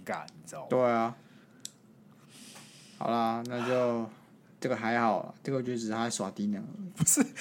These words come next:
Speaker 1: 可是你要想这个人是谁啊？你要想这个人是谁？为什么这么安静？你为什么要载他？
Speaker 2: 干，Uber司机本来就很安静，好不好？
Speaker 1: 他可能是杀人魔之类，要把他知道身上就把他干掉啊！
Speaker 2: 是，那你还来得及啊！你在车上大吵大闹，他也没，没有办法拿你怎样。
Speaker 1: 就这个什么两分是不是？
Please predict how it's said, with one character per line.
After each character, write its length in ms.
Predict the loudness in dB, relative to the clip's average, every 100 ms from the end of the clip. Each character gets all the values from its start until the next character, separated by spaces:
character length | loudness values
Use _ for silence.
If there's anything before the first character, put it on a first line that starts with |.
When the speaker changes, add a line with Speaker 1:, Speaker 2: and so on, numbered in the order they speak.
| -4
Speaker 1:
可 100 | 2
是 100 | 4
你 60 | 6
要 80 | 6
想 180 | 6 4
这 120 | 2
个 60 | 2
人 100 | 4
是 120 | 4
谁 360 | 6 6 8
啊？ 160 | 10 8
你 80 | 8
要 80 | 6
想 160 | 6
这 100 | 4
个 120 | 4
人 120 | 6 6
是 60 |
谁？ 260 | 6 6 6
为 80 | 8
什 80 |
么 60 | 6
这 80 | 6
么 80 | 6
安 260 | 6 6
静？ 380 | 4 4 6 6
你 40 | 6
为 80 |
什 60 | 8
么 60 | 8
要 40 |
载 240 | 8 6
他？ 280 | 6 4 6
Speaker 2:
干， 160 | 8 8
Uber 240 | 6 6 6
司 160 | 4
机 120 | 2
本 120 | 6 6
来 40 |
就 120 | 6
很 80 | 2
安 180 | 2 2
静， 180 | 0 0
好 140 | 2
不 80 | 2
好？ 400 | 2 0 -4 -10 -18 -20 -2
Speaker 1:
他 120 | 4
可 120 | 6
能 80 | 8
是 120 | 6
杀 260 | 6 8 8
人 100 | 8
魔 240 | 6 6
之 140 | 4 6
类， 80 | 8
要 80 |
把 160 | 8 6
他 60 | 8
知 60 |
道 140 | 8 8
身 180 | 6
上 140 | 6 6
就 60 |
把 140 | 6 6
他 60 |
干 180 | 4 2
掉 200 | 4 6
啊！ 260 | 6 6 4
Speaker 2:
是， 180 | 0 -12 -2
那 180 | 2
你 140 | 2 4
还 140 | 4
来 100 | 6
得 100 | 6
及 320 | 4 2 6 8
啊！ 180 | 8
你 60 | 8
在 60 | 6
车 140 | 6
上 160 | 6 8
大 160 | 8
吵 160 | 8 6
大 160 | 4
闹， 180 | 4 4
他 80 | 4
也 60 | 4
没， 200 | 2 0
没 280 | -2 0
有 80 | 2
办 100 | 2
法 100 | 2
拿 120 | 0 -2
你 100 | -2
怎 120 | -2
样。 80 | 0
Speaker 1:
就 80 | 2
这 80 |
个 80 | 2
什 120 | 2
么 100 | -2
两 180 | -2 -6
分 240 | -2 -2 0
是 100 | -4
不 80 |
是？ 200 | -6 -10